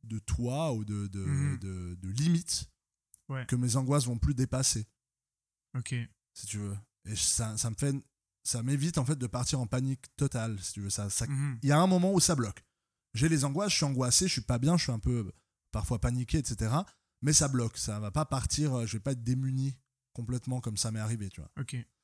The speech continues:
Speaker 1: Moi, c'est comme ça que je l'ai ressenti un peu, d'avoir ce truc-là.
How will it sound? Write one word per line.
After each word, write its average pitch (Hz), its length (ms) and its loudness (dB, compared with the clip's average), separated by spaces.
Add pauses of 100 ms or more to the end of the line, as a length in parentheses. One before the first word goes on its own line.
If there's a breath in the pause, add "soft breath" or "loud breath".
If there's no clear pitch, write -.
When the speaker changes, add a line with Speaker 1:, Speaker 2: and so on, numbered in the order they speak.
(460)
Speaker 1:
Moi, 151 140 2
c'est 180 140 8
comme 160 160 0
ça 185 140 2
que 151 60 -4
je 139 60 -4
l'ai 143 60 0
ressenti 143 340 2
un 131 80 0
peu, 117 240 2 (380)
d'avoir 107 300 0
ce - 120 0
truc-là. 107 480 -2